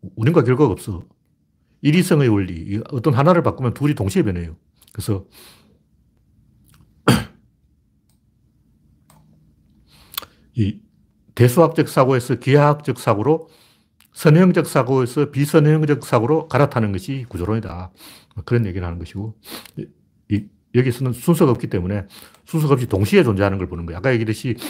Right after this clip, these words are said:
A의 변화와 B의 변화 사이에 순서가 없다는 거죠. 다시 말해서 진보가 보수를 끌고 가는지 보수가 진보를 끌고 가는지 헷갈리는 거예요.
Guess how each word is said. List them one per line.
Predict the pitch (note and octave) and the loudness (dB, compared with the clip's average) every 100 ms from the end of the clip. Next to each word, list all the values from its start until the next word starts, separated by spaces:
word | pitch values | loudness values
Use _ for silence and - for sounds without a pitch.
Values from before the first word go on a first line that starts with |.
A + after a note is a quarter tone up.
| - - | -14 2
A의 | F3 F#3 D#3 | 6 6 6
변화와 | C3 C3+ B2 | 4 4 2
B의 | - C3+ C3 | 2 2 2
변화 | C3 | 0
사이에 | A#2+ C#3 | 0 0
순서가 | A2 D#3 D3+ A2+ | 0 0 0 -2
없다는 | A2 F#2+ | -2 -6
거죠. | E2 F2+ _ _ _ _ _ | -10 -16 _ _ _ _ _
다시 | A2 C3 | -6 -4
말해서 | B2 A#2+ B2 | -6 -6 -6
진보가 | - D#3 F#3 D#3 | 2 4 4 4
보수를 | A#2+ C#3+ F3 | 2 0 0
끌고 | D#3 | 2
가는지 | C#3 C3 A#2+ | 2 0 -2
보수가 | A#2 D3+ E3+ | -2 2 2
진보를 | - D3 E3 | 2 -2 -2
끌고 | D3 B2+ | -2 -2
가는지 | B2 A2 G2+ - - | -2 -4 -8 -12 -4
헷갈리는 | C3+ G#3 A#3+ B3+ | -2 0 0 -2
거예요. | E2 | -6